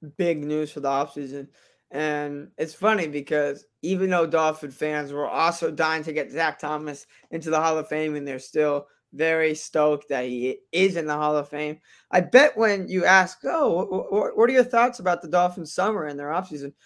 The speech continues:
no one's gonna mention Zach Thomas because everyone's just so focused on what's gonna happen Sunday. So kudos to you for not just focusing on what's gonna happen on the field, because Zach Thomas obviously isn't gonna be on the field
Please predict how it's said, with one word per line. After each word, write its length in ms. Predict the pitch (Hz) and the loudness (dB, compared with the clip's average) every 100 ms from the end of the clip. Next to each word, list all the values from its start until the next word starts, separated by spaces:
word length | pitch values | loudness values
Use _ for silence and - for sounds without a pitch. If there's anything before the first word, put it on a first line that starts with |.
| _ - | _ -2
no 200 | 196 247 | 4 6
one's 180 | 269 208 | 4 2
gonna 160 | 220 | 2
mention 320 | 208 208 208 | 2 -2 -4
Zach 260 | 175 196 190 | 0 2 2
Thomas 300 | 226 226 190 | 0 0 -2
because 260 | 208 196 208 | -4 2 6
everyone's 460 | 269 269 277 233 | 6 6 2 2
just 300 | 214 233 - | 6 6 6
so 200 | 262 269 | 6 6
focused 460 | 262 208 208 233 226 | 6 2 2 0 -2
on 100 | 190 | -4
what's 140 | 196 | -2
gonna 160 | 233 214 | -2 0
happen 300 | 214 226 220 | -2 -2 -4
Sunday. 440 | 226 262 196 135 _ _ _ | -2 -2 0 -2 _ _ _
So 160 | - 196 | -2 0
kudos 420 | - 302 269 226 | 4 8 8 8
to 100 | 226 | 4
you 240 | 220 240 202 | 0 0 0
for 300 | 170 156 - _ - | 0 -2 -4 _ -2
not 280 | 208 226 226 | 2 2 0
just 160 | 190 | -4
focusing 480 | 226 214 190 185 175 | 0 0 -2 -6 -4
on 200 | 156 151 _ _ | -4 -6 _ _
what's 240 | 180 208 - | 0 0 0
gonna 160 | 180 | -2
happen 300 | 185 185 180 | 0 0 -2
on 140 | 160 151 | -6 -6
the 60 | |
field, 320 | 143 185 151 | -4 -2 -2
because 220 | 135 131 131 | -2 -12 -4
Zach 260 | 160 151 | -4 -2
Thomas 380 | 165 147 143 - | -4 -8 -8 -6
obviously 460 | 139 147 127 147 - | -6 -4 -8 -12 -6
isn't 280 | 175 165 131 | -4 -4 -4
gonna 160 | 165 147 | -4 -4
be 140 | 147 | -4
on 160 | 131 135 | -6 -10
the 80 | |
field 300 | 127 143 107 | -12 -10 -10